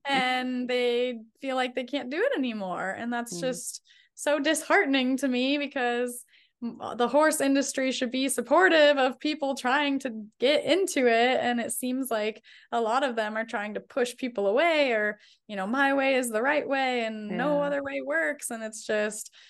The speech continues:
Speaker 1: horses are so different. You have to treat them all so differently. So I think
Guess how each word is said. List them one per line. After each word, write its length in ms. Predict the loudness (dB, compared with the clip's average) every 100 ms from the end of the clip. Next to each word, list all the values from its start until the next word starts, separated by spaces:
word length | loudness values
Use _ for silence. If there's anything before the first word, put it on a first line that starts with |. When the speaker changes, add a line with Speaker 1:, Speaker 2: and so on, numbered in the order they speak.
| -20 -4
Speaker 1:
horses 360 | -2 -2 -2 -2
are 100 | -2
so 360 | 0 2 2
different. 520 | 2 0 -2 -2 -4
You 120 | -4 -2
have 260 | -2 -2
to 140 | -2 -4 -6
treat 300 | -4 -2 -2
them 180 | -2 -4
all 220 | 0 0
so 240 | 0 -4 -2
differently. 640 | -4 -4 -6 -6 -6 -6
So 360 | -2 0 0 -4 -16 -20 -8
I 60 | -4
think 440 | 0 0 -2 -12